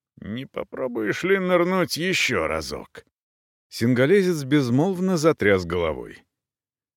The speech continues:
У капитана Иван Тоха так и чесался язык разразиться бранью, но, к своему удивлению, он заметил, что говорит тихо и почти мягко.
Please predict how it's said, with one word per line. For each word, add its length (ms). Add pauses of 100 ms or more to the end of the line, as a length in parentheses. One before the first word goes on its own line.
(120)
У 100
капитана 720 (100)
Иван 800
Тоха 520
так 340
и 100
чесался 720
язык 520
разразиться 760
бранью, 720 (680)
но, 520
к 100
своему 680
удивлению, 720
он 180
заметил, 580
что 300
говорит 380
тихо 500
и 320
почти 560
мягко. 640